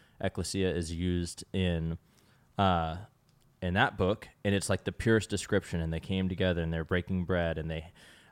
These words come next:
ate with joyful and sincere hearts, and they prayed and they devoted themselves to the apostles' teaching, and they took their proceeds and they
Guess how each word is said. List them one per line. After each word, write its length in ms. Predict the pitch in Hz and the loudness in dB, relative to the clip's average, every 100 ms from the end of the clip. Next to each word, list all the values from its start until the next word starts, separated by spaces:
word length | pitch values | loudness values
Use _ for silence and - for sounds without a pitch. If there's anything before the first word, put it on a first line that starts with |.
| - - | -12 0
ate 280 | 107 104 | 0 2
with 180 | 101 95 | 2 0
joyful 500 | - 110 110 104 90 | 2 4 4 4 0
and 120 | 90 | -2
sincere 460 | - 90 - 107 104 | 0 -4 -2 2 2
hearts, 500 | 95 101 85 - - | 4 4 4 0 -4
and 160 | 92 90 | -2 0
they 80 | |
prayed 320 | 87 - 104 95 | 0 0 2 2
and 100 | 90 | 0
they 60 | |
devoted 380 | 87 85 98 98 | -2 -2 -2 -2
themselves 360 | 98 92 92 - | -4 -4 -4 -4
to 80 | 90 | -6
the 80 | |
apostles' 440 | 90 104 90 - 98 | -4 -2 -2 -2 -8
teaching, 500 | - 107 - 87 82 | -6 -8 -6 -6 -4
and 100 | 80 | -4
they 100 | 85 | -4
took 240 | - 107 - | -4 -6 -4
their 120 | 101 | -4
proceeds 560 | 104 95 - 95 90 | 0 0 0 -6 -6
and 100 | 90 85 | -4 -4
they 140 | 80 | -4